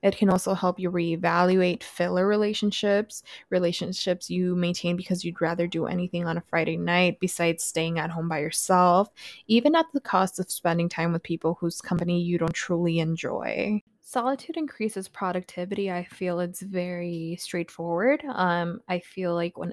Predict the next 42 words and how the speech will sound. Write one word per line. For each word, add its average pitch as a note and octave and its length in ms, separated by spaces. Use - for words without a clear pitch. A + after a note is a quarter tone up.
I F3 140
am F#3+ 200
alone, G#3+ 460
I F#3 140
do F3 220
get E3 180
a - 140
lot E3 320
of F#3 80
stuff - 320
done. G3 400
Um, F3 380
doing C4+ 260
this G#4+ 220
podcast G3 800
is F#3+ 220
really F3+ 680
time F3+ 260
consuming, F3+ 680
and F#3+ 100
I F#3 100
find F#3 560
that A3 140
I G3+ 60
get - 220
the F3 80
most E3+ 280
done E3+ 220
when E3 160
I F3 160
am E3+ 220
alone. E3+ 520
Sometimes G3+ 400
I G3+ 60
have G3+ 180
a G3+ 60
lot F3+ 180
of F3+ 80
downtime E3+ 500
at D#3+ 200
work, E3+ 280
so E3 460